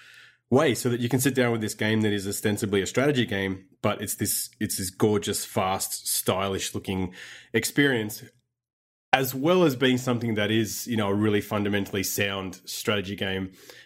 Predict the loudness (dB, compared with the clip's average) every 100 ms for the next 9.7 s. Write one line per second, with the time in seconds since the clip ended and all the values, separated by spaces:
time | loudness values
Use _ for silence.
0 | _ 0 2 2 2 4 2 4 4 4
1 | 2 2 -2 0 0 2 2 0 -2 -6
2 | -2 -2 2 0 2 2 0 -2 0 0
3 | 2 0 2 0 0 -2 -2 -4 -4 -4
4 | -4 -2 0 0 -2 -2 -2 -2 -4 -12
5 | -12 -6 -4 -2 -2 0 0 0 -2 0
6 | -2 -2 -8 -6 -2 -2 -2 -2 -2 -2
7 | -2 0 0 0 -2 -2 -2 -2 -4 -8
8 | _ _ -2 0 -2 -2 -4 0 0 2
9 | 2 0 -2 -2 0 0 -4